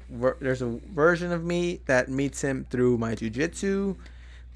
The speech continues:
through the podcast, through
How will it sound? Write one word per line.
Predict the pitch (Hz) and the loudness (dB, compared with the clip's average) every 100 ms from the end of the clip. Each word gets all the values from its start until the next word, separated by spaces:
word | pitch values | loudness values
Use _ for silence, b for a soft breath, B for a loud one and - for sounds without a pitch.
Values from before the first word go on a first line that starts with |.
| B - - - | B -18 -18 -6
through | - 120 | 0 0
the | 117 | 2
podcast, | 151 175 170 170 165 170 170 165 - - | 6 6 6 4 4 4 2 -2 -10 -10
through | - 131 131 123 120 120 113 113 113 110 | -2 2 4 4 2 2 2 0 0 -2